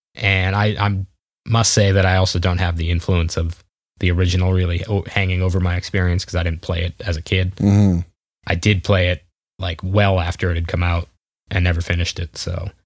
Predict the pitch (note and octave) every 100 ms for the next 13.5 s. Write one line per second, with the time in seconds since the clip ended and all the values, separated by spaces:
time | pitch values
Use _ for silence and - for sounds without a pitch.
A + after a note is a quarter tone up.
0 | - G#2 F2+ F2 F2 - G2 F2 E2 D#2+
1 | E2 D#2+ - - F#2 F2 - E2 - F#2
2 | E2+ - A#2 G2 F#2+ - F#2 F2+ F2+ E2+
3 | - - F#2+ F2+ E2 E2 - _ _ _
4 | G2+ F2+ F2+ E2+ E2+ E2 E2 E2+ _ _
5 | _ _ C#3 D3 C3 A2 A2+ A#2+ A2+ A#2+
6 | C3 - A2 A#2+ A#2+ _ _ _ - A2
7 | A#2 C3 A2+ G2 G#2 G2 G#2 G#2+ G#2 G2+
8 | G2 F#2+ F#2 F#2 F#2 _ _ _ G2+ F2+
9 | G2 C#3+ A#2 F2+ F2 E2+ E2+ - C#3 C#3
10 | A#2 G2 F2 E2+ F#2 F2 E2+ G2 A#2 A2+
11 | G2 F#2 - G2+ F2+ F2 E2+ - _ _
12 | _ F2 F2+ C3 A#2+ F#2 - _ _ _
13 | - G#2+ G2+ F2